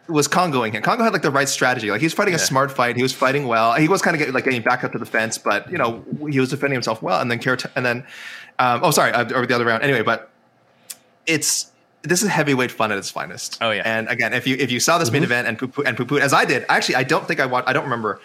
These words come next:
Speaker 1: I don't think I watched it live. I think I, you guys reacted to it, and I was like, "Well, I gotta check this <laughs> out."
Speaker 2: Yeah.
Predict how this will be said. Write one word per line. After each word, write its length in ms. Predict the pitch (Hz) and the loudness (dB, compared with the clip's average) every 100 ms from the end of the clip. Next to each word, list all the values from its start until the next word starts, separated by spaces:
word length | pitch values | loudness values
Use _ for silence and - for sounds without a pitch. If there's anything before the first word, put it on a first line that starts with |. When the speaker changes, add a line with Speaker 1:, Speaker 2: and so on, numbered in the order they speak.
| - | -4
Speaker 1:
I 80 | 131 | -2
don't 140 | 151 | -2
think 100 | 151 | -2
I 60 | 117 | 0
watched 240 | 110 107 | 0 -2
it 40 | 101 | -4
live. 320 | 85 73 - _ | -6 -6 -12 _
I 80 | 123 | -2
think 140 | 135 | 0
I, 60 | 131 | 2
you 460 | 123 131 117 107 175 | 0 -2 -2 0 2
guys 300 | 151 120 107 | 4 2 0
reacted 380 | 120 127 139 - | 0 0 0 -4
to 140 | 110 | -2
it, 120 | 98 | -2
and 80 | 101 | -2
I 60 | 101 | -4
was 80 | |
like, 140 | 101 98 _ _ _ _ - | -4 -8 _ _ _ _ -4
"Well, 120 | 120 | 0
I 60 | 117 | 2
gotta 200 | 120 110 | 2 0
check 200 | 123 - | -2 0
this 220 | 143 - | 0 2
<laughs> 0 | |
out." 260 | 285 285 | 4 2
Speaker 2:
Yeah. 180 | 123 104 | 2 -2